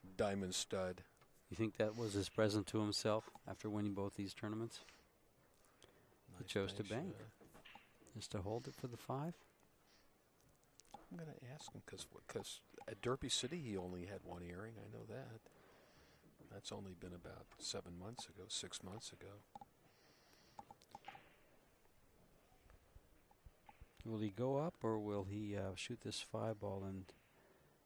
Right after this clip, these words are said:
Speaker 2: I don't know if he can come around for the three ball.
Speaker 1: He's pretty straight here,
Speaker 2: Yeah,
Speaker 1: isn't
Speaker 2: he
Speaker 1: he?
Speaker 2: is.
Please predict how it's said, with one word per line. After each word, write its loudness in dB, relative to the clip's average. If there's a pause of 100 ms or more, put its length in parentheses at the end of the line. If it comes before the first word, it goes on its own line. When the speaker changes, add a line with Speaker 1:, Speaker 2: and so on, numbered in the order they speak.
(1600)
Speaker 2:
I 2
don't 2
know 0
if -4
he -2
can -4
come -2
around 0
for -8
the -6 (140)
three -2
ball. -4 (1900)
Speaker 1:
He's -10
pretty 0
straight 0
here, -4
Speaker 2:
Yeah, 4
Speaker 1:
isn't 6
Speaker 2:
he 2
Speaker 1:
he? 2
Speaker 2:
is. -2